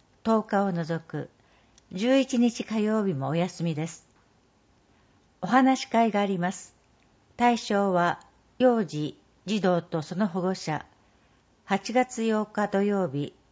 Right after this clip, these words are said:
午前十一時からと、二十二日土曜日、午後二時からの、いずれも約三十分。会場は区民文化センタ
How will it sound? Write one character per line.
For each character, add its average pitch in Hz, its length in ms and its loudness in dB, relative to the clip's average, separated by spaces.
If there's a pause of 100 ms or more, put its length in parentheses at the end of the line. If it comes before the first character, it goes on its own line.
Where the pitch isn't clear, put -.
午 220 220 2
前 156 280 -2
十 220 240 0
一 202 220 -6
時 170 100 -10
か 156 160 -6
ら 143 140 -4
と、 147 260 -8 (420)
二 240 160 4
十 175 320 0
二 165 140 -2
日 170 360 -4
土 170 160 -2
曜 175 260 -2
日、 147 240 -6 (420)
午 196 160 2
後 180 120 2
二 220 140 2
時 196 140 -2
か 185 140 -2
ら 170 120 -2
の、 156 280 -2 (760)
い 202 100 2
ず 233 120 2
れ 233 140 6
も 214 120 4
約 226 280 0
三 190 300 -6
十 170 160 -8
分。 - 380 -10 (800)
会 240 300 6
場 208 260 2
は 190 300 2 (220)
区 220 140 0
民 254 280 2
文 220 200 2
化 208 180 -2
セ 190 180 -4
ン 180 120 -2
タ 143 420 -6